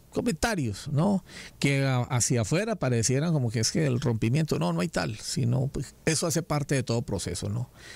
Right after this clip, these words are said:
De todo proceso, recordemos los, eh, de los del M diecinueve, eh, E P L, también los de las farc, entonces hubo avances muy importantes y también ha habido,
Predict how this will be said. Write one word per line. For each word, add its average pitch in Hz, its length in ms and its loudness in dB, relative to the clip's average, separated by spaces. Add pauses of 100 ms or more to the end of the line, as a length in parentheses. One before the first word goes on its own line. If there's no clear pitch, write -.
(300)
De 139 140 2
todo 104 220 2
proceso, 110 920 2
recordemos 101 760 2
los, 95 480 2
eh, 87 180 2
de 101 140 -2
los 90 160 2
del 87 120 2
M 92 120 2
diecinueve, 104 800 2 (440)
eh, 90 400 2
E 107 60 4
P 104 340 2
L, 117 220 0
también 101 480 2
los 104 120 2
de 101 100 2
las 90 180 2
farc, 123 280 0
entonces 101 360 0
hubo 113 260 4
avances 123 380 2
muy 127 140 4
importantes 131 680 0
y 131 80 0
también 151 360 0
ha 214 40 2
habido, 165 560 0